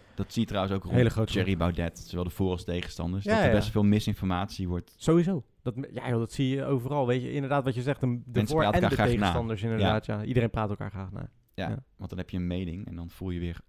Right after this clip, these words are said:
Speaker 1: als een groep. En dat
Speaker 2: Ja,
Speaker 1: heet
Speaker 2: dan zit je met elkaar in één bubbel.
Speaker 1: Juist,
Speaker 2: Ja.
Speaker 1: tribalism.
Speaker 2: Ja.
Speaker 1: En die Russische trollen, die gingen dus,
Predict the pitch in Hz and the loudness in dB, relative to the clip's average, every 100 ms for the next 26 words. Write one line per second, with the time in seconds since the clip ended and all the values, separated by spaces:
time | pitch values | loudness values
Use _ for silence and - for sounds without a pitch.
0 | _ - 87 87 - 80 180 180 170 156 | _ -10 -8 -6 -8 -4 0 4 6 4
1 | 139 165 160 151 156 147 139 143 139 135 | 0 0 2 2 4 2 2 0 4 2
2 | 123 101 82 80 78 - 175 90 90 82 | 2 -4 0 0 0 -6 0 2 4 2
3 | 76 78 - _ 160 127 - _ 87 87 | 0 -6 -8 _ -4 -4 -10 _ -2 0
4 | 95 110 110 104 104 120 110 101 101 92 | -2 -2 -6 -4 -2 0 0 -2 -2 -2
5 | - | -4